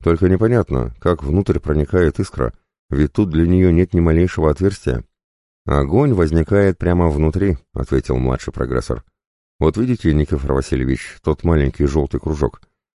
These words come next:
Это капсуль-воспламенитель. Чашечка из латунной фольги, изнутри заполненная составом,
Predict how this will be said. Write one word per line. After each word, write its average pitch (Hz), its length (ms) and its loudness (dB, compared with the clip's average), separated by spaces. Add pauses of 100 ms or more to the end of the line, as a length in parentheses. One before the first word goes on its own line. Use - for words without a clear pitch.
Это 110 260 0
капсуль-воспламенитель. 92 1300 -2 (420)
Чашечка 95 600 0
из 78 80 0
латунной 90 420 2
фольги, 82 560 -2 (140)
изнутри 71 460 0
заполненная 76 580 0
составом, 78 580 -4